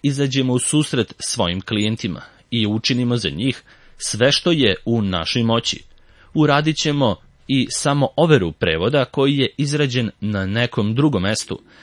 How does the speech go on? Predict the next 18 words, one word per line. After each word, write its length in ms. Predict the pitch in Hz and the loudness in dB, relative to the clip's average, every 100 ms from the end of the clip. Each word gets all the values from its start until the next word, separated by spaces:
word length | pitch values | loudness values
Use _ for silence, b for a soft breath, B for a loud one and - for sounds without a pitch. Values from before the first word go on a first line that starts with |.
| B - | B -8
van 340 | 92 135 135 | 0 2 2
našeg 340 | 101 - 117 | 0 0 -2
centra. 420 | - 104 87 - - _ _ _ _ _ - | -2 -2 -2 -8 -16 _ _ _ _ _ -4
Ipak 340 | 131 - - - | -2 -2 -2 -2
moramo 500 | 135 143 131 90 90 | 0 2 2 0 -2
da 140 | 95 | -4
napomenemo 640 | 76 - 120 139 135 127 92 B B B B | -4 -2 0 2 2 0 -2 B B B B
da 220 | 131 131 | 2 2
smo 300 | 123 135 123 - 127 | 2 2 2 0 0
i 160 | 127 - | -2 2
u 160 | 127 | 4
ovakvoj 440 | 120 120 135 175 139 | 6 6 2 2 2
situaciji 760 | - 123 104 85 - 113 73 - | 2 0 2 2 0 -6 -6 -10
dužni 580 | 110 104 131 170 156 127 | -10 0 2 2 2 2
da 140 | 117 | 2
sledimo 640 | 120 - 101 101 107 120 113 | 0 0 0 0 0 -2 -2
propisane 580 | - 76 101 - 117 | -4 -4 -4 -4 -4
postupke, 580 | 110 107 - 120 - - | 0 0 0 -6 -8 -16